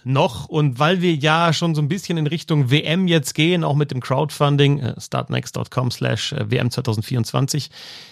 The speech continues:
ähm, fand ich die Aussagen von Tim Stützle ganz interessant. Ich hab's ja schon so in den zehn Minuten Eishockey kommentiert. Äh, ja, wird schon gerne für die Nationalmannschaft spielen, ähm, macht mega Bock, aber ja, Management oder Trainer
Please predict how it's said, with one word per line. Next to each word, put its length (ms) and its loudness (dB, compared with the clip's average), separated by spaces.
ähm, 440 2
fand 180 2
ich 60 0
die 100 2
Aussagen 380 4
von 160 2
Tim 160 0
Stützle 420 -6
ganz 300 -2
interessant. 480 0
Ich 100 -2
hab's 160 -2
ja 80 4
schon 160 2
so 140 2
in 80 4
den 100 2
zehn 140 0
Minuten 260 0
Eishockey 400 0
kommentiert. 720 -2
Äh, 300 -2
ja, 320 4
wird 120 2
schon 220 2
gerne 180 2
für 100 -2
die 80 0
Nationalmannschaft 800 0
spielen, 560 2
ähm, 440 0
macht 240 -4
mega 220 0
Bock, 320 -2
aber 420 4
ja, 240 0
Management 440 0
oder 140 2
Trainer 420 2